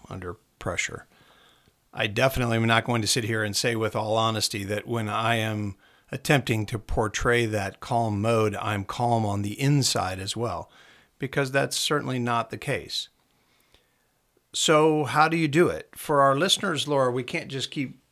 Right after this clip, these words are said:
telling them, "Hey, you've got to stay calm under pressure."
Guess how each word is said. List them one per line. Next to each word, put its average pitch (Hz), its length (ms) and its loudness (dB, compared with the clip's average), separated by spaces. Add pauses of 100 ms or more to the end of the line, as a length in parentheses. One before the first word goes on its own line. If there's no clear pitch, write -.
(100)
telling 139 300 -2
them, 117 180 -4
"Hey, 165 200 -2
you've 123 260 -2
got 120 220 0
to 139 60 -2
stay 151 240 0
calm 170 280 0
under 175 180 -2
pressure." 156 560 -4